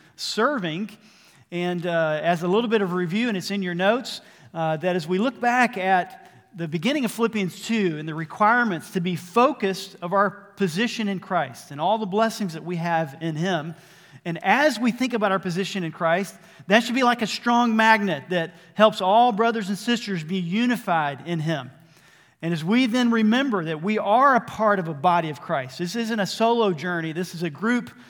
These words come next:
you know, journey that God designed that way. And as we are part of the body of Christ, then as we humbly are serving Christ together, uh, God will use us in a special way.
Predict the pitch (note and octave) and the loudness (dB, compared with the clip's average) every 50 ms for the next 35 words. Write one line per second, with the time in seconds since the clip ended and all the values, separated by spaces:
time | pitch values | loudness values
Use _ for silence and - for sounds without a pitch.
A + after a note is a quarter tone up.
0 | - - - - - G3 G3 G3+ F3+ E3 C#3+ F3+ G3 F#3+ F#3+ F3+ F3 D#3 E3 D3 | -20 -20 -20 -10 -4 -2 0 0 0 -2 -2 -4 -4 -4 -2 -4 -4 -6 -6 -6
1 | D#3+ F3+ F#3 G#3 A3 F#3 G3+ D#3+ C#3+ F#3 F#3+ G#3 A#3 C4 B3 A3 F3+ D3+ C#3+ D3+ | -4 -2 -2 -2 -2 -4 -6 -6 -2 -2 0 2 2 2 2 0 -2 -2 -4 -4
2 | D#3 D3 C#3+ D3+ F3 F3+ - - - _ _ - - - _ _ - - F3+ F3+ | -6 -4 -4 -4 -6 -8 -12 -18 -20 _ _ -20 -20 -20 _ _ -10 -6 -4 -2
3 | E3+ D3 E3 G#3 A#3+ A#3+ G#3+ F3 - - - - - B3+ C#4 D#4+ D#4+ A#3+ A#3+ F#3 | -2 -2 0 0 2 2 2 0 -2 -12 -8 -2 0 2 2 2 2 0 -2 2
4 | E3+ G3 F#3+ F3+ E3+ E3 D#3 - - F3 E3 E3 F3+ F#3+ - - - - - - | 4 4 4 4 2 -2 -6 -4 0 2 2 2 2 -2 -6 -10 -20 -20 -20 -20
5 | - - - - D3+ F#3 G#3+ A3+ A#3 A3+ G#3 F3 F3+ D#3 E3 F3+ F#3+ F#3+ F#3+ F3+ | -20 -20 -12 -4 -2 0 2 2 2 0 0 -2 -4 -4 -2 -2 0 0 0 -2
6 | E3+ C#3 - - - B3+ C#4+ D4+ B3+ A3+ G3+ F3 E3 D#3+ D#3+ - - E3 D#3+ - | -4 -8 -6 0 2 2 2 2 0 -4 -4 -4 -4 -4 -8 -8 -8 -8 -8 -8
7 | - G3 F#3 F3 E3+ D#3+ C3+ - F#3+ G3+ G#3+ G#3+ G3 - - - - _ - - | -6 -6 -6 -6 -6 -8 -8 -4 -4 -2 -2 -2 -4 -6 -12 -20 -20 _ -10 -10
8 | F3 D3 C#3 F3+ G3 A3 A3 B3 C4 C#4 A#3+ - - - - - - - F3+ E3 | -8 -2 2 4 4 4 4 0 -4 -6 -6 -10 -14 -20 -20 -20 -16 -10 -6 -4
9 | D#3+ D#3+ D#3 D#3 D#3 C#3+ C#3+ F3 F3 F#3 F#3+ E3+ E3 E3 D#3+ D3+ D3 D#3+ F3+ F#3+ | -2 -2 -2 -4 -6 -4 -4 -2 -2 -2 -2 -4 -6 -8 -8 -8 -8 -8 -6 -6
10 | G3 F3+ D#3 E3 D#3 - - D#3 D3 - - F3 E3 D#3+ - E3 D#3 E3 F3 E3 | -6 -6 -8 -10 -10 -10 -12 -14 -14 -12 -8 -8 -8 -8 -8 -10 -6 -4 -4 -4
11 | C#3 B2 | -4 -6